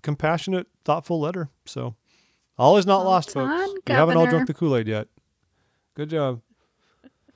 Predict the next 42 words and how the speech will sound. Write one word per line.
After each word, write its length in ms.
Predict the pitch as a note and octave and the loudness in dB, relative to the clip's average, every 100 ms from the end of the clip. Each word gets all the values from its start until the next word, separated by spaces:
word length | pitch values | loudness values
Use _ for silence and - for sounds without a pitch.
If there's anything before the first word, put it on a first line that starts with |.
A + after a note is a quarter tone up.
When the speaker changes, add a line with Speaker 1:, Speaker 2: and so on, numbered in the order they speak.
| _ _ _ _ - - | _ _ _ _ -14 -8
Speaker 1:
And 100 | C#3+ | -4
speaking 280 | - A#3 A3+ | 0 4 4
of 80 | |
that, 80 | F#3 | 6
Speaker 2:
And 120 | G3+ A3 | 6 6
Speaker 1:
the 20 | A3+ | 6
first, 20 | C4 | 6
Speaker 2:
maybe 360 | C4 B3 A#3+ | 6 6 6
Speaker 1:
the 60 | A#3+ | 4
first 160 | A3 - | 2 4
presidency 600 | G#3 F#3+ F3+ F#3+ F3+ F3 | 2 4 0 0 2 0
issued 220 | - D#3 | 0 0
a 40 | |
new 140 | D#3+ G3+ | 2 2
statement 360 | - G3 F3 | 2 2 2
about 240 | D#3 D3+ C#3 | 2 2 4
refugees 840 | E3+ G3 D#3+ F3+ F3+ G3 - - _ _ _ _ _ _ _ _ _ - | 2 2 0 2 2 -2 -8 -14 _ _ _ _ _ _ _ _ _ -8
where 120 | C3 | 0
they 100 | C#3 | 0
said, 280 | C3 D#3 C3 | 2 2 2
As 100 | A2+ | 2
members 380 | D3+ F3 E3+ C#3+ | 2 6 6 4
of 80 | |
the 60 | C3 | 0
church, 300 | - D#3+ - | 4 2 4
we 80 | C3+ | 2
are 80 | A#2+ | 4
deeply 280 | C#3 C#3 | 2 0
committed 340 | D3 C#3+ C#3+ C#3 | -2 2 2 2
to 80 | A#2 | 2
living 260 | C#3+ C#3+ | 2 4
the 80 | B2+ | 0
two 200 | - E3 | 2 2
great 180 | D3 C#3 | 2 0
commandments 380 | C3 D3 D3 - | 0 0 0 -2
to 80 | A#2 | 2
love 220 | C3+ C3 | 2 4
God 240 | C3 C3 | 2 4
and 140 | C3+ C3+ | 2 2
love 140 | C3 | 4
our 120 | B2+ | 4
neighbor. 420 | B2 C3 C#3 C#3 | 2 2 2 0